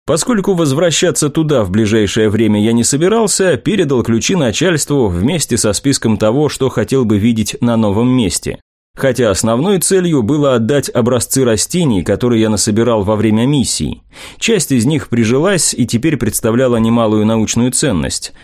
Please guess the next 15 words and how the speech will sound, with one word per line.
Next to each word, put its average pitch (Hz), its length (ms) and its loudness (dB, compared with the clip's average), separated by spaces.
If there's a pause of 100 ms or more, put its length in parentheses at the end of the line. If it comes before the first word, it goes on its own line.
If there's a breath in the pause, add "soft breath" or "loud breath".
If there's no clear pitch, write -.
Наверное. 87 680 0 (580)
Благодаря 185 460 0
гоблинским 135 640 0
навыкам 190 440 0
многие 113 480 0
из 101 100 0
растений 151 520 0
я 113 160 0
примерно 120 500 0
узнавал, 120 600 0 (220)
и 131 80 2
большей 131 460 2
частью 139 500 0
там 147 280 0
наличествовали 127 880 0